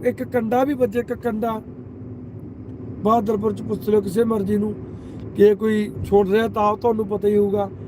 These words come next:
ਇੱਕ ਕੰਡਾ ਵੱਜਿਆ ਨਹੀਂ ਚੱਲਦੀਆਂ ਨਾਲ ਦੀ ਨਾਲ ਆ ਕੇ ਖੜ ਜਾਂਦੀਆਂ ਨੇ। ਇਹ ਪ੍ਰੇਮ ਹੁੰਦਾ ਹੈ, ਜਿੰਨਾ ਪ੍ਰੇਮ ਬਣਾ ਕੇ ਆਪਾਂ ਰੱਖਾਂਗੇ ਉਨਾ ਹੀ ਪ੍ਰੇਮ ਥੋੜ੍ਹਾ ਹੈ। ਜੇ ਹੁਣ ਆਪਾਂ ਪ੍ਰੇਮ ਨਹੀਂ ਬਣਾਵਾਂਗੇ ਬਾਈ ਫਿਰ ਉਹ ਆਪਣੀ ਵੀ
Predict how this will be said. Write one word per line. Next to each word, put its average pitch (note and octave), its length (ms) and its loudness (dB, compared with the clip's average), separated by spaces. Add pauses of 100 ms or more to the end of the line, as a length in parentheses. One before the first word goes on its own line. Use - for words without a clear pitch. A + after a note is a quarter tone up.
(280)
ਇੱਕ G#3 160 -4
ਕੰਡਾ G#3+ 400 -2
ਵੱਜਿਆ G#3+ 540 0 (800)
ਨਹੀਂ F#3+ 120 -4
ਚੱਲਦੀਆਂ G#3+ 480 0
ਨਾਲ A3 260 -4
ਦੀ A3+ 100 -6
ਨਾਲ A3 160 -4
ਆ G#3 100 -2
ਕੇ G3 160 -6
ਖੜ E3+ 180 -6
ਜਾਂਦੀਆਂ - 340 -8
ਨੇ। - 100 -6 (600)
ਇਹ C4 40 -4
ਪ੍ਰੇਮ A#3 420 2
ਹੁੰਦਾ F#3 280 -2
ਹੈ, C#3+ 100 -12 (1160)
ਜਿੰਨਾ G3 300 2
ਪ੍ਰੇਮ A3+ 340 0
ਬਣਾ G#3+ 220 -2
ਕੇ A3 120 -4
ਆਪਾਂ A3+ 240 -2
ਰੱਖਾਂਗੇ A3+ 360 -4
ਉਨਾ A3+ 340 -4
ਹੀ B3 80 -2
ਪ੍ਰੇਮ A3+ 340 -4
ਥੋੜ੍ਹਾ A3+ 360 0
ਹੈ। - 80 -8 (960)
ਜੇ A3 100 4
ਹੁਣ B3 100 6
ਆਪਾਂ C4 240 4
ਪ੍ਰੇਮ B3 320 4
ਨਹੀਂ A#3 260 -2
ਬਣਾਵਾਂਗੇ C4 480 4
ਬਾਈ B3+ 140 6
ਫਿਰ A#3 180 2
ਉਹ B3 100 6
ਆਪਣੀ F#3+ 280 -4
ਵੀ G3+ 240 -4